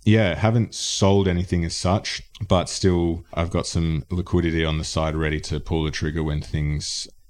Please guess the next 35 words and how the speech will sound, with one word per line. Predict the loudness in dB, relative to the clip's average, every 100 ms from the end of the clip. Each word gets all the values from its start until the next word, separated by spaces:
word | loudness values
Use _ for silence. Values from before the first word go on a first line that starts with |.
| 0
well, | 2 4
who | 2
knows? | 4 0 -2 -4
We, | -4 -2 -2 -4
<laughs> | -6 -12 -2
it | 2
might | 2 0 -2
continue | -2 0 0 0
going | 0 0 0
up | -4
from | -4 -2
here, | -2 -2 -4
in | -4
which | -4 -4
case | -4 -4 -4 -8 -12 -12 -8
I'll | -6 -6
buy | -2 -2 0
it | -2
on | -2
the | -2
way | -4 -4
up. | -6 -10 -10
But | -8 -8 -10 _ -20 -4
that's | 0 2
how | 2 0
I've | 0
kind | 0 0
of | -2
positioned | -4 -4 -2
myself | 0 -2 -2 -2 -4 -16 -4
over | -2 0
the | 0
last | 0 0 0
few | 0 2
weeks. | 0 -4 -10